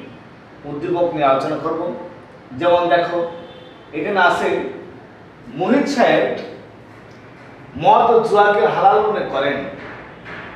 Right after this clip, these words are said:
তার বন্ধু তাকে মদ ও জুয়া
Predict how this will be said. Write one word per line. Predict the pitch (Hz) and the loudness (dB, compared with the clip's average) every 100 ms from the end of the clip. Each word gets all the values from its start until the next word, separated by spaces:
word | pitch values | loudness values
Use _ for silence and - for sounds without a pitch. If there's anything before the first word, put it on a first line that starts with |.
| - - - - - - - - | -18 -16 -14 -14 -16 -18 -18 0
তার | 185 208 220 | 4 4 4
বন্ধু | 247 247 - | 2 0 2
তাকে | 254 240 214 | 2 4 0
মদ | - 196 - - - - 190 | 4 4 4 2 -2 -8 -12
ও | 151 | -6
জুয়া | 185 180 165 170 - - | 2 4 6 4 0 -4